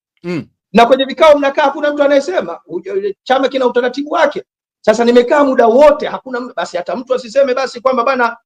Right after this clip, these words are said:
Speaker 2: wewe unahusika, hebu tukae tukujadili." Au wewe unahusika, unahusika kwa namna moja, ah, namna moja ama nyingine. Sasa pengine ni bahati mbaya, eh, sisi wengine sio watu wa mitandao. Huwezi ukanikuta kwenye mitandao ya X,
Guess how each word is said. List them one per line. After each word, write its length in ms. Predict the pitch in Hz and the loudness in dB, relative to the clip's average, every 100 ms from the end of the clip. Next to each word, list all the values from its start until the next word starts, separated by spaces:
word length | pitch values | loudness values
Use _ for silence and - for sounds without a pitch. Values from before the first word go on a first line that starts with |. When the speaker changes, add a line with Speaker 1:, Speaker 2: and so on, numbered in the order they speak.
| - | 2
Speaker 2:
wewe 260 | 214 262 | 6 6
unahusika, 440 | 233 220 214 262 254 | 4 -2 -8 -6 -6
hebu 120 | 262 | -6
tukae 260 | 233 247 | -8 -8
tukujadili." 600 | 233 220 220 233 349 - _ _ _ _ _ _ | -8 -10 -10 -6 -6 -8 _ _ _ _ _ _
Au 220 | 214 233 | 2 4
wewe 200 | 262 262 | 6 6
unahusika, 480 | 233 220 208 320 240 | 4 0 -8 -10 -6
unahusika 360 | 196 240 - 233 | -6 -8 -8 -8
kwa 120 | 233 | -6
namna 240 | 220 226 | -8 -6
moja, 320 | 233 254 240 | -4 -2 -2
ah, 280 | 226 214 220 214 | -2 -6 -8 -8
namna 240 | 220 220 | -8 -4
moja 260 | 240 254 247 | -2 0 0
ama 120 | 233 | -2
nyingine. 320 | 254 294 208 | -6 -8 -6
Sasa 180 | 220 226 | -8 -8
pengine 280 | 220 254 240 | -6 -2 -2
ni 60 | |
bahati 260 | 220 220 220 | -2 -4 -4
mbaya, 420 | 226 262 220 190 - _ _ | -2 2 2 2 -2 _ _
eh, 140 | 196 | -4
sisi 220 | 196 233 226 | -4 0 0
wengine 260 | 226 226 | 2 0
sio 140 | 202 233 | 4 2
watu 180 | 220 | 4
wa 60 | 208 | -2
mitandao. 520 | 190 196 190 202 143 | -2 -2 2 2 2
Huwezi 220 | 147 208 | 4 2
ukanikuta 440 | 208 196 196 208 214 | 2 -4 -4 -6 -6
kwenye 180 | 196 185 | -4 -4
mitandao 440 | 185 185 190 190 | -4 -2 2 2
ya 160 | 190 196 | 2 0
X, 220 | 196 | -6